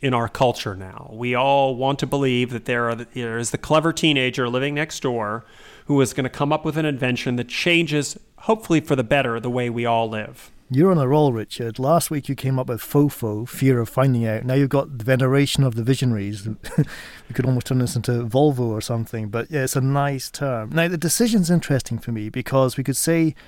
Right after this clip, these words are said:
Speaker 2: you know, Theranos was a bubble at burst, she got caught, she's going to jail, but it's not that straightforward because she was found guilty on four of the eight counts. I'm not a lawyer. I'm presuming that you're not a lawyer, but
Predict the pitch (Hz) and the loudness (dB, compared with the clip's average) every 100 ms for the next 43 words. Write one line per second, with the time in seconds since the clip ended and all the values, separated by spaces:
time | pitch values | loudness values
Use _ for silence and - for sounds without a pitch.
0 | - - - _ 123 110 104 - 127 123 | -20 -20 -20 _ -4 -2 -4 -4 0 2
1 | 120 117 117 113 104 127 120 120 - - | 2 0 -4 -4 0 2 2 -2 -4 -2
2 | 208 202 175 165 - - - 120 117 113 | 2 4 4 0 -4 -12 -8 -6 -2 -4
3 | - - 175 165 165 185 - - 117 - | -6 0 4 6 4 2 -12 -8 -4 0
4 | 120 113 107 - 143 139 135 - - - | 0 -2 -6 0 2 2 0 -4 -20 -20
5 | - 147 165 - 170 214 214 - 160 151 | -4 -2 -2 2 4 4 0 -4 0 0
6 | - - 139 - - 170 135 110 120 131 | -2 -2 -2 -2 0 2 2 -2 -8 -10
7 | - 131 - 139 131 - 156 156 151 147 | -6 -6 -2 -2 -2 -2 0 0 2 0
8 | - 139 123 - - 156 156 160 139 156 | 0 -2 -2 -6 -4 2 4 2 0 -4
9 | 160 143 - 139 147 92 - - - - | -2 -2 0 0 0 -2 -10 -14 -14 -18
10 | _ - 143 160 151 127 110 110 135 180 | _ -2 2 4 2 0 -2 -2 -4 -6
11 | - - 120 120 117 123 117 113 - - | -10 -10 -8 -6 -4 -2 -2 -4 -10 -2
12 | 135 147 113 107 107 107 117 123 | 2 2 0 -2 -4 -4 -4 -6